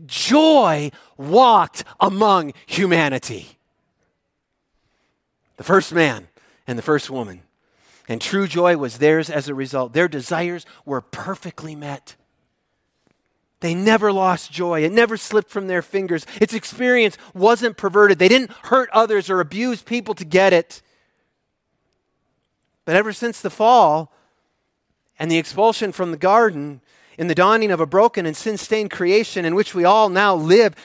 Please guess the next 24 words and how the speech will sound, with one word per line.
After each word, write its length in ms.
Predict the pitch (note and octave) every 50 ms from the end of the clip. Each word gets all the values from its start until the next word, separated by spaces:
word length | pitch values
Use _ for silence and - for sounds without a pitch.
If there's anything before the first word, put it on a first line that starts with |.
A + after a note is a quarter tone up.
| - - _ _
joy, 500 | D3 - - G3 A3+ B3 A#3+ A3 G#3 F#3+ - - - - - - _ _ _ _ _ _ _ _ _ _ _ _ _ _ _
joy 320 | - - G#3+ B3+ D4+ D4+
seems 360 | B3 - - A#3+ B3 A#3+ G#3+
elusive, 520 | F#3+ F3+ D#3+ E3 E3 D#3+ - - A#2 F#2+ -
doesn't 300 | - D#3 F#3+ - C4+ C#4+
it? 240 | D4+ C#4 - - - _ _ _ _ -
<laughs> 640 | - - - - _ _ _ _ _ _ _ _ -
Can 120 | - G3+
we 100 | A#3 C#4
just 180 | C#4 C#4 - -
admit 260 | B3 G#3 G#3+ B3 -
that? 300 | C4 C4+ D4 D4 - - _ _ _ _ _ _ _ _ _ _ _ _ _ _ _ _ _ _ _ _ _ -
That 100 | G#3+ E3+
joy 340 | - - F3+ F#3+ A3 A#3+ A#3+
seems 640 | - - - A3 A3+ A#3 A#3+ A#3 A3 - - - _ _ _ _ _ _ _ _ _ _ _ _ _ -
elusive? 880 | D#3+ E3 D#3 D#3+ F#3 G3+ - - A#3+ A#3 B3 B3+ A3 - - _ _ _ _ _ _ _ _ _ _ _ _ _ _ _ _ _ _ _ _ _ _ _ _ _ _ _ _ _ _ _ _ _ _ _
And 140 | - E3 E3+
I 40 | F3
think 260 | - - A#3 A3+ -
that's, 380 | - G#3+ F#3+ F3 - - - - _ _ _ _ _ _ _ _ _ _ _ _ _ -
I 60 | C#3+
think 200 | - A3 B3 B3
that 200 | A#3+ G#3+ F#3+ -
happens 840 | - - - G#3 G#3+ G#3 - F#3 E3 C#3+ C#3 C3+ C3 C3 - - -